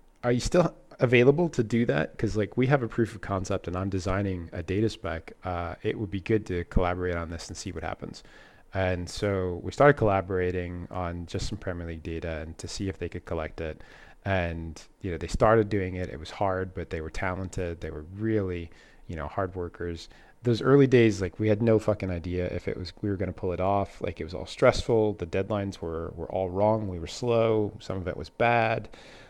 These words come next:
Um, but we did it, and it seemed to work pretty well. And we had an enhanced set of data. And now, instead of being a data cost center, we could actually be a data revenue center in the business and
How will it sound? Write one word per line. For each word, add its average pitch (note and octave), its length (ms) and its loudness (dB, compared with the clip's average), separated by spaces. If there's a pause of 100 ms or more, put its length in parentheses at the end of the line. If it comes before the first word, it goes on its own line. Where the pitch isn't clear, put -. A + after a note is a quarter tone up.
(160)
Um, G#2 540 4 (160)
but A2 440 8 (200)
we A2 100 0
did A#2+ 240 8
it, F#2+ 340 0
and G#2+ 160 0
it G2+ 140 -4 (420)
seemed A#2+ 380 2
to A2+ 80 4
work G#2 220 2
pretty G2+ 220 2
well. F#2+ 480 2
And F#2 380 -4
we F#2 120 -4
had F#2+ 420 0
an G2 80 -6
enhanced G2 400 -2
set G#2+ 140 2
of F#2+ 100 -4
data. F#2+ 460 -2 (500)
And G2 540 0
now, G#2 640 2
instead G2+ 320 -2
of G2 140 -4
being F#2+ 420 -4
a F#2+ 60 -6
data F#2+ 240 -2
cost - 300 0
center, G2+ 360 -4
we G#2+ 140 -8
could G2+ 140 -2
actually G2 260 -4
be F#2+ 340 -4
a - 80 -6
data F2 240 -4
revenue A#2 380 0
center F#2 460 -6
in F2+ 200 -8
the F2 80 -8
business F2+ 460 -10 (100)
and F#2 380 -4